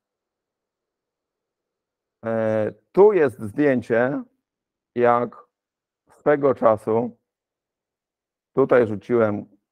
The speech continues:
kotwicę, jacht zaczął łukować, zaczął ciągnąć kotwicę,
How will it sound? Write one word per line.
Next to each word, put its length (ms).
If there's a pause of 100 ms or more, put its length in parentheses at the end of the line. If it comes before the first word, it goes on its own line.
(720)
kotwicę, 720 (1900)
jacht 460
zaczął 560
łukować, 800 (440)
zaczął 440
ciągnąć 480
kotwicę, 680